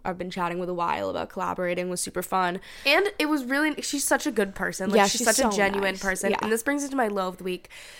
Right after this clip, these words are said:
Speaker 2: is that ninety-nine percent of the time, people that we meet are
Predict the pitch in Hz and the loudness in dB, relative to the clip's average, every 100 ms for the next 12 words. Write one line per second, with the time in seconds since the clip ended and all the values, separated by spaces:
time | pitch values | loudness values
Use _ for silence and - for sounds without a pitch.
0 | - _ - 226 226 220 - - - _ | -20 _ 0 2 2 0 -4 -10 -20 _
1 | _ 277 277 320 349 294 277 226 233 214 | _ 8 8 8 4 2 0 -2 -2 -2
2 | 196 196 190 202 202 214 208 196 190 202 | -4 -6 -4 -6 -6 -6 -4 -4 -4 -4
3 | 190 190 214 - - 220 202 196 | -6 -6 -6 -10 -2 2 2 0